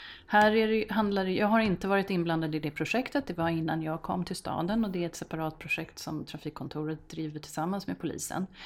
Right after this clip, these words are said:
Och det är för att titta på hur kan man vid en utryckning, när det behövs och man har det direkta behovet, hur kan vi då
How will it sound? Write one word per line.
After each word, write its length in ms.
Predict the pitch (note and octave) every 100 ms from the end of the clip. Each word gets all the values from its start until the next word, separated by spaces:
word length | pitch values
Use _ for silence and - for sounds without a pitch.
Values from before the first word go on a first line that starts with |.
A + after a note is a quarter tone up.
| -
Och 160 | - G3
det 120 | A3+
är 40 |
för 140 | G#3 F#3+
att 100 | F#3+
titta 280 | G#3 -
på 320 | F3 F#3 F3 E3+ - - - - -
hur 200 | A#3+ A3
kan 300 | A3+ A3 G#3+
man 220 | G#3 G#3
vid 200 | G#3 G3
en 140 | G3 G3+
utryckning, 840 | A3 E3+ G#3+ A#3+ - - A2 E3+
när 300 | A#3 B3+ B3+
det 200 | G#3+ G3+
behövs 880 | F#3 F3+ A3 G#3 - D3+ - - - -
och 340 | - F3+ - -
man 360 | F#3+ F3+ E3+ - - - -
har 300 | - F#3+ F3+
det 180 | F3 E3+
direkta 400 | F3 E3+ - E3+
behovet, 580 | F3+ B3+ G#3+ - - G#3
hur 60 |
kan 200 | G3+ F#3+
vi 60 | F3+
då 400 | G#3 G3 F#3